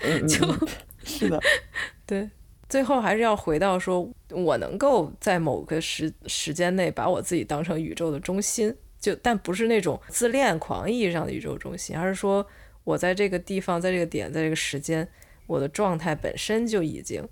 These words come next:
Speaker 2: 它就是存在的，它就是成立的，它不需要其他东西
Speaker 1: 嗯。嗯。
Speaker 2: 来给我做证据。
Speaker 1: 嗯，是的。
Speaker 2: 可能就是当下，比如说我们现在躺的这个床，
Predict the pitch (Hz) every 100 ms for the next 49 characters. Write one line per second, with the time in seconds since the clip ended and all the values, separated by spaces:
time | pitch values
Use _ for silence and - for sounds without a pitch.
0 | - - - - - - - 190 143 -
1 | 151 - 139 156 - 165 151 - 180 170
2 | 170 - 156 127 190 170 - - - 196
3 | 208 180 170 160 160 160 170 175 180 -
4 | - - - - - - - 156 151 135
5 | 104 90 85 - - 170 160 175 226 208
6 | 147 - - - - - - 143 156 160
7 | 170 180 185 185 180 180 175 170 170 165
8 | 165 - - - _ _ _ - - -
9 | - - 143 143 - - - 160 170 196
10 | 180 196 190 190 196 170 - - - -
11 | - - - - - 156 175 180 160 180
12 | 170 - - 135 180 175 - 160 82 226